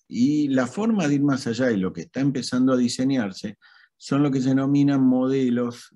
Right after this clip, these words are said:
en base a fenotipos digitales. Yo hace un rato les dije que justamente lo que permite la tecnología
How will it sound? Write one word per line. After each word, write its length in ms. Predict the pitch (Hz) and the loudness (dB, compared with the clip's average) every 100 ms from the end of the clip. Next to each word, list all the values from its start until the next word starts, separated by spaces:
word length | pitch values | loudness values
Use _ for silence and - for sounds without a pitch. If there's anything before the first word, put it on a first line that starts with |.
| _ | _
en 200 | 120 127 | 0 0
base 300 | 123 123 123 | 0 -2 -6
a 40 | |
fenotipos 680 | 110 107 101 92 101 90 98 | -6 -2 -2 -2 -4 -2 -4
digitales. 540 | 90 - - - - - | -4 -8 -10 -10 -16 -6
Yo 100 | 143 | -6
hace 160 | 135 | -2
un 120 | 143 139 | 0 2
rato 300 | 165 156 147 | 2 2 0
les 200 | 127 127 | 0 0
dije 400 | 151 131 123 113 | -2 -2 -4 -4
que 100 | 117 | -4
justamente 560 | - 147 135 123 104 | -2 -2 0 0 0
lo 100 | 87 | -4
que 80 | 90 | -6
permite 440 | 87 87 110 120 | -6 -2 0 2
la 200 | 131 120 | 2 2
tecnología 760 | 117 113 117 120 110 131 120 110 | 0 0 0 0 -2 -2 -2 -4